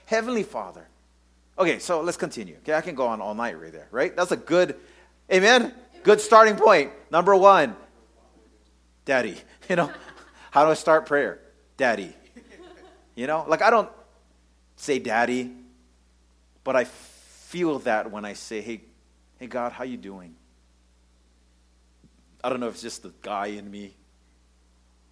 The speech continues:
you know, like, I don't know. But I have a hard time saying Daddy. But I, I will say Father. Amen. But even when I say God, I, I, like, I still have that, like,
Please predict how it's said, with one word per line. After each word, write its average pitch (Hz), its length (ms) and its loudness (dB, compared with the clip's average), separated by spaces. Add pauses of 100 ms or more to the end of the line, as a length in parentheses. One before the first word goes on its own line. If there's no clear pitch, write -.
(220)
you 104 80 -20
know, 104 280 -14
like, 98 180 -14
I 110 60 -6
don't 104 120 -10
know. 92 240 -14 (1040)
But 107 80 -12
I 107 40 -4
have 110 100 -8
a 104 40 -8
hard 104 140 -6
time 101 300 -16 (300)
saying 98 340 -16 (480)
Daddy. 104 440 -8
But 113 140 -6
I, 139 120 0
I 139 120 -4
will 151 180 -6
say 143 180 -10
Father. 127 520 -8 (540)
Amen. 123 340 -14 (800)
But 131 140 -6
even 170 260 -6
when 160 100 -6
I 156 60 -6
say 143 200 -6
God, 127 500 -4
I, 104 40 -8
I, 110 200 -6
like, 120 320 -10
I 110 60 -8
still - 260 -10
have 120 480 -10
that, 113 180 -8
like, 98 320 -16